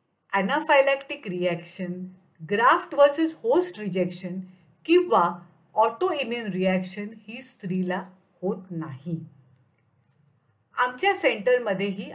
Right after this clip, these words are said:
आम्हाला असाच अनुभव आहे. या श-, सर्व चर्चेवरून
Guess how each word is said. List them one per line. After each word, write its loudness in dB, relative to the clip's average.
आम्हाला -2
असाच -4
अनुभव -4
आहे. -14
या 4
श-, 2
सर्व 2
चर्चेवरून -2